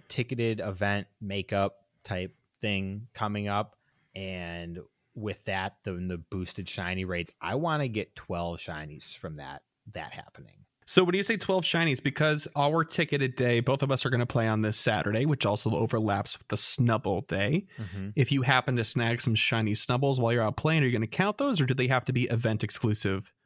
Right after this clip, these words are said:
Speaker 2: shinies?
Speaker 1: I'm gonna count them, just 'cause
Speaker 2: Okay.
Speaker 1: it's, it's gonna be, like, a whole day of play for me. So I'm gonna count them.
Speaker 2: Absolutely.
Speaker 1: And then lastly,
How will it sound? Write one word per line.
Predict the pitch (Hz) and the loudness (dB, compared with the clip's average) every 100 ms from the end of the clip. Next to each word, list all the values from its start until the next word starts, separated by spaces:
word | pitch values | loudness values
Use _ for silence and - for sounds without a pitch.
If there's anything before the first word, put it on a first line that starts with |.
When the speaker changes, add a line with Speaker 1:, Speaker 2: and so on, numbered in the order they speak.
| - | -6
Speaker 2:
shinies? | - 98 62 - - - _ _ _ - | -2 0 -2 -6 -8 -8 _ _ _ -6
Speaker 1:
I'm | 147 | -4
gonna | 208 180 | -2 -4
count | - - 147 - | -6 -12 -14 -18
them, | 55 - - _ - | -20 -20 -20 _ -8
just | 110 | 0
'cause | 170 214 | 2 2
Speaker 2:
Okay. | 113 | 0
Speaker 1:
it's, | 90 - - | -4 -10 -10
it's | 113 - | -8 -2
gonna | 113 104 | -2 0
be, | 104 | 0
like, | 92 | 0
a | 98 | -4
whole | - - 101 87 85 73 _ _ | -10 -4 -2 -2 -6 -12 _ _
day | 104 90 87 | -6 -4 -4
of | 82 78 - | -8 -12 -18
play | - 78 67 - - _ | -18 -16 -18 -20 -20 _
for | - | -20
me. | 73 - - - - | -20 -20 -20 -20 -12
So | - - 123 - | -12 -12 -16 -18
I'm | 127 | -16
gonna | - | -16
count | - 156 | -2 4
them. | 160 | 4
Speaker 2:
Absolutely. | 156 143 135 104 107 - _ _ _ - | 4 2 0 -4 -10 -14 _ _ _ -4
Speaker 1:
And | 123 | 0
then | 131 120 | 2 4
lastly, | 120 139 165 - 208 226 220 | 4 4 4 0 -4 -4 -6